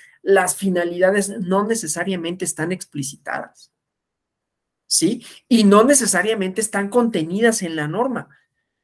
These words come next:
Entonces tenemos que irnos a elementos, elementos extraño-, eh, extraños, ¿eh? Elementos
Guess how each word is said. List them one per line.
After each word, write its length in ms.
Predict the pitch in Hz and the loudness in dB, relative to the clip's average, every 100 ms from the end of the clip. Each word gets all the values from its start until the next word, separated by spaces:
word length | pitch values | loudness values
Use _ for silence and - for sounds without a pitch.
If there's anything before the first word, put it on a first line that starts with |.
| _ _ _ _ - | _ _ _ _ -10
Entonces 360 | 156 202 285 | -2 0 2
tenemos 340 | 240 202 262 247 | 2 2 2 0
que 120 | 247 | -4
irnos 320 | 269 247 - | -6 -6 -6
a 100 | 190 | -6
elementos, 840 | 190 185 202 320 320 - - - _ _ _ _ _ - | -6 -4 -4 -6 -6 -10 -10 -18 _ _ _ _ _ -14
elementos 500 | 170 254 302 233 156 | -4 -2 -2 -4 -6
extraño-, 520 | 147 - 131 127 - | -6 -6 -6 -8 -8
eh, 160 | 185 160 | -6 -6
extraños, 520 | 165 165 - 120 117 180 | -6 -8 -8 -8 -10 -14
¿eh? 100 | - - - | -18 -20 -6
Elementos 520 | 156 190 226 277 - | 0 2 4 2 0